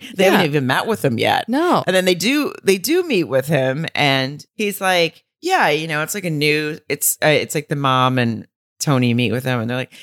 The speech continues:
Speaker 1: yeah, he's like, "Yeah, it's like a new thing, and, like, it's totally gonna work, but, like, it couldn't, but also it does." And you're just like, "Wait, what?" And he goes, "Yeah, I want it." Like, it just, nobody, there didn't seem to be anyone maybe Googling this
Speaker 2: Yeah,
Speaker 1: guy and his
Speaker 2: yeah.
Speaker 1: surgery.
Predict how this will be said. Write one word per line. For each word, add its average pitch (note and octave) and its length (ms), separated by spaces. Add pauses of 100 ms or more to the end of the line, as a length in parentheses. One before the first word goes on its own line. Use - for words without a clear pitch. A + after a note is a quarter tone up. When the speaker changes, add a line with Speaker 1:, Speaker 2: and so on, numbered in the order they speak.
Speaker 1:
yeah, B3+ 100
he's G3+ 140
like, F#3+ 120
"Yeah, A#3+ 140
it's - 140
like F3+ 100
a E3+ 80
new C#3+ 260
thing, B2 680
and, B2 120
like, A#2 240
it's A2+ 140
totally B2 600
gonna C3 180
work, A2+ 460
but, B2 120
like, A#2+ 300 (160)
it C#3+ 160
couldn't, A#2+ 460
but B2+ 100
also A#2 260
it G#2+ 120
does." A2 400
And - 80
you're C3+ 100
just - 140
like, C3 180
"Wait, A#2 220
what?" D3 260
And D#3+ 100
he C3+ 100
goes, D#3+ 200
"Yeah, F3 140
I D#3+ 40
want D3 280
it." C3+ 200
Like, D#3 140
it G3 140
just, G#3+ 240 (460)
nobody, G#3+ 680 (540)
there F#3+ 200
didn't G3 280
seem G3+ 220
to E3+ 80
be D#3 160
anyone C#3+ 420
maybe B2+ 240
Googling C#3+ 760
this C#3 180
Speaker 2:
Yeah, E3 380
Speaker 1:
guy - 60
and B2 120
his A#2+ 160
Speaker 2:
yeah. E3 80
Speaker 1:
surgery. C#3+ 460